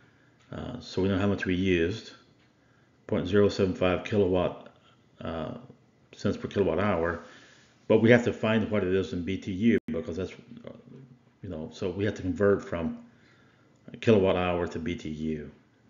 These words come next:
So when you do the calculation, you get about, about nine cents,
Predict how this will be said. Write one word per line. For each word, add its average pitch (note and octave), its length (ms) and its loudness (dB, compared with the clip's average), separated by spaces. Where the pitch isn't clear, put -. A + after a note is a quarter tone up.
So - 140 -8
when F2+ 100 -4
you F2+ 100 -2
do G2+ 180 2
the F#2+ 120 -2
calculation, F2+ 720 0
you E2+ 120 -4
get E2 320 -2
about, E2+ 540 -2
about F2 360 0
nine E2+ 260 0
cents, D2+ 680 -6